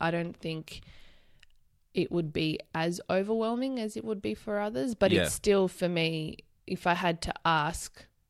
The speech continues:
Speaker 1: every single thing in the, in the KonMari method, it, it, it's not a sustainable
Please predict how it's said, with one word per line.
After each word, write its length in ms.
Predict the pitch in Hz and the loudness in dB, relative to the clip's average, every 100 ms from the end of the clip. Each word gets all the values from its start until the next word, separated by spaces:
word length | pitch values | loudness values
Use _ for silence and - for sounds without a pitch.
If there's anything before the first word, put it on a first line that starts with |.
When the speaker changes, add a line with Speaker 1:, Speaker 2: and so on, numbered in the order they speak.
| _ _ | _ _
Speaker 1:
every 200 | 180 160 | -2 -2
single 420 | 156 170 156 147 151 | -4 -6 -6 -6 -4
thing 460 | 165 151 147 202 - - - - - | -4 -4 -4 -8 -12 -20 -20 -20 -6
in 160 | 185 175 | -2 0
the, 180 | 165 - | -2 -4
in 440 | 180 180 165 - - | -4 -4 -4 -10 -8
the 120 | 160 | -8
KonMari 680 | - - 160 156 165 160 165 | -6 -4 -4 -4 -6 -4 -4
method, 560 | 160 160 170 185 220 - _ _ _ _ _ | -6 -6 -4 -4 -6 -16 _ _ _ _ _
it, 200 | 180 - - - _ | -4 -4 -10 -20 _
it, 220 | 185 175 - _ - | -4 -4 -8 _ -10
it's 180 | 170 | -4
not 200 | 196 180 | 0 2
a 60 | 165 | 2
sustainable 880 | - 170 - 160 156 151 147 147 | 0 -2 -2 -2 -2 -4 -6 -6